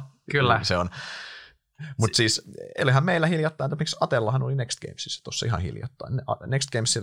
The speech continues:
Speaker 2: antoi, ne, silloin kun ne launchasi tän uusimman pelinsä, tän, ää, tän Stranger Thingsin,
Speaker 1: Joo.
Speaker 2: niin nehän siinä samassa toisti ohjeistuksessa. Me oltiin ennen sitä jo sanottu, oltiin me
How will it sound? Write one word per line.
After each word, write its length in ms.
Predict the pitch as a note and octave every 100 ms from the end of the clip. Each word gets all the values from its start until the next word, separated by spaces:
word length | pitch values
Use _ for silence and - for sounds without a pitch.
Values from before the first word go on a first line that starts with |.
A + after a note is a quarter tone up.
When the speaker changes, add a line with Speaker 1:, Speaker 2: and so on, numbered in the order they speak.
| -
Speaker 2:
antoi, 340 | G#2 G2 G2 - - _
ne, 240 | - F#2+ - -
silloin 260 | - A#2
kun 60 | A2
ne 60 | G2+
launchasi 420 | A#2 A#2+ G2 -
tän 120 | D#2+
uusimman 420 | F#2 F#2+ C#2+ A#1+
pelinsä, 460 | F2+ G#2 D#3 - G3+ - _
tän, 220 | D#2+ E2
ää, 480 | - D#2+ D#2 D#2 C2+
tän 120 | D2 D2+ B1
Stranger 540 | - - F#2 F2+ A2+
Thingsin, 400 | B2 A#2+ - C#3 C3+ A2+
Speaker 1:
Joo. 120 | G2+
Speaker 2:
niin 160 | G2+ G2
nehän 160 | G#2+
siinä 160 | G#2+ G#2
samassa 380 | G#2+ G2+ F#2+ F#2
toisti 360 | D#3+ A2+ -
ohjeistuksessa. 600 | C#2 C#2+ - - - D#2+
Me 120 | G2+ C3
oltiin 240 | A#2+ A2+
ennen 200 | C3 G#2
sitä 160 | G2 E2+
jo 100 | E2
sanottu, 340 | F#2+ E2+ -
oltiin 220 | D#2+ F#2
me 80 | G2+